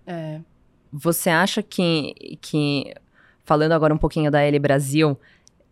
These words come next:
Speaker 2: existe essa liberdade muito grande de
Speaker 1: Tem.
Speaker 2: criar?
Speaker 1: Tem, tem, de verdade, assim. É, nós temos pautas infinitas, né? A, a moda é sobre comportamento.
Speaker 2: Total.
Speaker 1: E o comportamento é o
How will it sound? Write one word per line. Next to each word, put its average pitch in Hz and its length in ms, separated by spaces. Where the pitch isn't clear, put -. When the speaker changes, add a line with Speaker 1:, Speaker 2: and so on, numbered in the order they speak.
Speaker 2:
existe 165 380
essa - 120
liberdade 151 600
muito 156 320
grande 147 560
de 143 120
Speaker 1:
Tem. 160 80
Speaker 2:
criar? 139 480
Speaker 1:
Tem, 143 460
tem, 135 400
de 156 100
verdade, 139 420
assim. 143 340
É, 151 600
nós 170 280
temos 208 360
pautas 208 500
infinitas, 247 720
né? 135 260
A, 127 440
a 127 40
moda 165 340
é 320 140
sobre - 240
comportamento. 214 840
Speaker 2:
Total. 139 480
Speaker 1:
E 190 500
o 190 40
comportamento 196 680
é 208 120
o 277 180